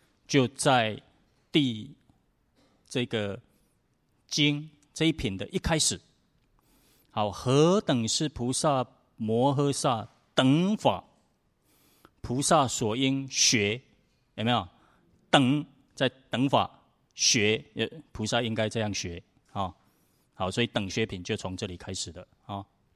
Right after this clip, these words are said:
当然，我们等一下也会谈，诶，那前一品跟这一品有没有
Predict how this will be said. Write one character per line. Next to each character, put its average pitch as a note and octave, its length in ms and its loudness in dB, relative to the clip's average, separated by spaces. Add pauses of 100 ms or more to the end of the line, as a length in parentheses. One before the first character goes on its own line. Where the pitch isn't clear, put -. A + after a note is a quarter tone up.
(960)
当 C#3+ 120 -2
然， C3+ 80 0
我 A#2+ 60 -2
们 A#2+ 140 -2
等 A2 120 -4
一 A#2 60 -2
下 C3+ 180 0
也 G#2+ 140 -2
会 B2 100 -4
谈， A2 640 -8 (380)
诶， B2+ 220 -6
那 C#3+ 220 -6
前 - 220 -6
一 C#3+ 60 0
品 A#2 180 -6
跟 A#2 160 -6
这 B2+ 120 -2
一 A#2+ 80 -2
品 F2+ 340 -8
有 F#2 100 -10
没 G#2 200 -6
有 G2 420 -8